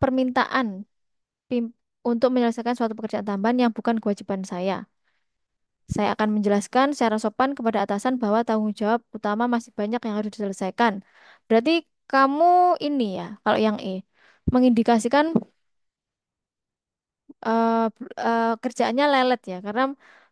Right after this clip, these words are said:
masih banyak yang harus diselesaikan ya. Harusnya kan kalau dikerjakan tiap hari nggak sebanyak itu. Berarti ini empat, ini lima. Apalagi ini ada kata menolak.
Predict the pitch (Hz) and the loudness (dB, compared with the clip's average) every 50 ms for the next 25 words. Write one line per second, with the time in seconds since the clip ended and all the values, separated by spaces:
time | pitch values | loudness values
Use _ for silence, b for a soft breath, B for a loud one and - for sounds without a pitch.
0 | b - 247 240 - 269 226 - 226 226 233 240 233 240 247 226 220 226 214 214 | b 0 0 0 0 0 2 2 2 4 4 2 0 0 0 2 0 0 -2 -2
1 | 202 226 233 226 226 226 - 233 233 226 277 269 240 220 202 185 185 190 190 190 | -4 -4 -4 -2 -2 -2 -4 -6 -4 -4 -2 -2 -2 -2 -4 -6 -6 -6 -4 -4
2 | 208 208 208 254 269 269 302 320 339 320 - - _ _ _ _ _ _ _ _ | -4 -2 0 0 0 2 2 0 -2 -4 -12 -16 _ _ _ _ _ _ _ _
3 | _ _ - 240 240 220 233 247 214 - 226 214 220 220 226 220 196 233 247 294 | _ _ 0 0 0 0 0 -4 -4 -4 -4 -4 -4 -2 -2 -2 -2 -2 -2 -2
4 | 247 226 214 - - 214 202 202 196 - - 226 - - 202 196 196 190 190 208 | -2 -4 -4 -6 -6 -6 -6 -6 -8 -10 -12 -12 -8 -8 -6 -4 -2 -2 -2 -2
5 | 233 240 240 214 196 196 - 208 226 240 - - 254 - - - 190 196 208 226 | -2 -4 -4 -4 -6 -4 -2 -2 -2 -2 -4 -8 -16 -14 -12 -10 -8 -6 -4 -4
6 | 233 226 - _ 247 - - 208 - - - 220 - _ _ _ _ _ _ _ | -6 -6 -10 _ -14 -14 -12 -12 -12 -14 -14 -16 -18 _ _ _ _ _ _ _
7 | _ _ _ _ _ _ _ _ _ _ _ _ _ _ _ _ _ _ _ _ | _ _ _ _ _ _ _ _ _ _ _ _ _ _ _ _ _ _ _ _
8 | _ _ - - - - _ _ - 220 214 220 - 262 285 285 269 254 247 - | _ _ -6 -6 -6 -8 _ _ -4 -2 0 0 2 2 2 4 4 2 2 0
9 | 233 233 - 240 233 240 233 233 240 233 233 226 214 | 0 0 0 0 0 2 0 2 2 2 2 0 -2